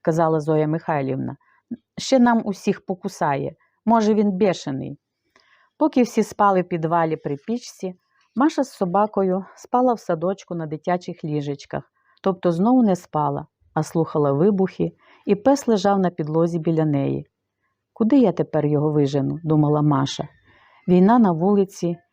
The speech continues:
і як би він не врятував мене біля того вікна, як би я тоді до нього не нахилилася, мене б уже не було".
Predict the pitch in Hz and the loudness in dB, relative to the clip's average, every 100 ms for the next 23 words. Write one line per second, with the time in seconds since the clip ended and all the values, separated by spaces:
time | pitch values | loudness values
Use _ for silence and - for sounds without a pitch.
0 | _ _ - 202 240 202 214 214 208 202 | _ _ 2 4 4 2 2 4 4 2
1 | 196 196 202 220 262 220 175 165 156 160 | 0 -2 -2 0 0 0 0 -2 -2 -2
2 | 160 165 160 156 156 156 151 143 147 _ | -2 0 0 0 -2 -4 -4 -4 -6 _
3 | _ _ - 233 233 220 226 226 208 185 | _ _ 0 0 2 2 2 2 -2 -2
4 | 180 185 196 196 185 175 170 - 170 220 | -2 -4 -4 -4 -2 -4 -4 -2 0 2
5 | 226 180 - 151 160 _ _ - 185 214 | 0 -2 -6 -12 -14 _ _ -4 2 4
6 | 262 254 170 180 185 175 165 156 143 | 2 -2 -4 0 0 0 -2 -2 -4